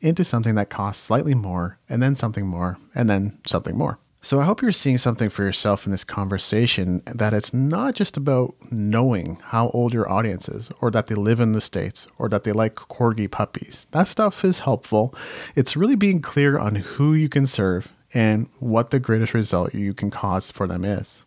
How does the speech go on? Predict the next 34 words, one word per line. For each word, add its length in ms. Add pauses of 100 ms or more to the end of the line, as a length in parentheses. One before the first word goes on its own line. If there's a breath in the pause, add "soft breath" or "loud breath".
(140)
And 140
here's 260
your 160
episode 380
summary. 380 (140)
One, 340
just 240
because 580
we've 320
researched 500
a 60
topic 480 (120)
doesn't 340
mean 240
we 80
completely 580
understand 640
it. 160 (180)
We 140
might 260
have 320
it 140
as 200
head 260
knowledge, 440 (100)
but 120
it's 140
possible 600
that 140
it 60
hasn't 400
translated 640
into 340
transformation 1000